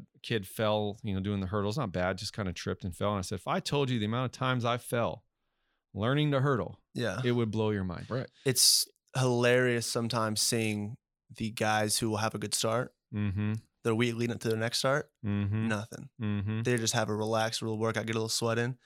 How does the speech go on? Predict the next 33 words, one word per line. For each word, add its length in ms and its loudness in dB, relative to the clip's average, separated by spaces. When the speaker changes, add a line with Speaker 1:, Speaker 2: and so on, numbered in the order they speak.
Speaker 1:
Yep. 140 0
Speaker 2:
get 140 0
their 100 0
ass 240 2
beat. 320 -4
And 140 2
then 80 4
what 100 4
happens? 420 0
They 80 0
go 180 2
to 60 4
the 80 4
weight 180 4
room 180 0
right 180 4
after 280 0
and 80 2
they're 80 0
pissed 300 -4
off 180 0
and 100 -6
they 40 0
want 120 0
Speaker 1:
Right. 80 -2
Speaker 2:
people 140 -8
to, 60 -6
like, 140 -8
talk 240 -4
to 80 -12
'em. 100 -12
Speaker 1:
Right. 220 0
Speaker 2:
Dude, 260 -2